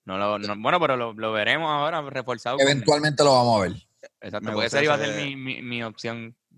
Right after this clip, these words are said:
Speaker 1: pero, pues, me tocó segundo,
Speaker 3: Todavía
Speaker 1: so,
Speaker 3: está
Speaker 1: decidí
Speaker 3: ahí, todavía
Speaker 1: decidí.
Speaker 3: puedes cogerlo. ¿Qué, qué categoría viene ahora?
Speaker 1: Ahora va internacional. Te toca a ti.
Speaker 3: ¿Hombre o mujer?
Speaker 1: Internacional, hombre.
Speaker 3: Por eso.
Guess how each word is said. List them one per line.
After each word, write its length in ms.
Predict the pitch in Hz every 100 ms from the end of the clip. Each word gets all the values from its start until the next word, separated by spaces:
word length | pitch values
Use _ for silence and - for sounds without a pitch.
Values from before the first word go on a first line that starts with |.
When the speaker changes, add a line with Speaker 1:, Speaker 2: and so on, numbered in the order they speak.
| -
Speaker 1:
pero, 240 | 101 98 98
pues, 180 | 95 85 87 _ _ _ _ _
me 160 | 98 95
tocó 220 | 98 113
segundo, 380 | 127 123 123 117
Speaker 3:
Todavía 220 | 113 123
Speaker 1:
so, 40 |
Speaker 3:
está 120 | 196 151
Speaker 1:
decidí 160 | 131 147
Speaker 3:
ahí, 60 |
todavía 240 | 208 180 135
Speaker 1:
decidí. 100 | 127
Speaker 3:
puedes 240 | 147 151
cogerlo. 880 | - 135 135 160 156 139 135 123 113
¿Qué, 120 | 135 117
qué 100 | 139
categoría 320 | 151 156 151
viene 140 | 143 139
ahora? 260 | 120 98 _ _ _ _ _ _ -
Speaker 1:
Ahora 200 | 123 139
va 360 | 147 151 147 147
internacional. 640 | 147 147 143 143 123 98 _ _ _ _
Te 100 | 110
toca 180 | 110 117
a 40 | 110
ti. 140 | 98
Speaker 3:
¿Hombre 220 | 139 156
o 40 | 151
mujer? 280 | 131 107 95 _ _ _ _ _ -
Speaker 1:
Internacional, 600 | 120 117 113 113 127 120
hombre. 420 | 127 107 87 _ _ _ _ _ _ _ _ _ _
Speaker 3:
Por 160 | 104 104
eso. 180 | 110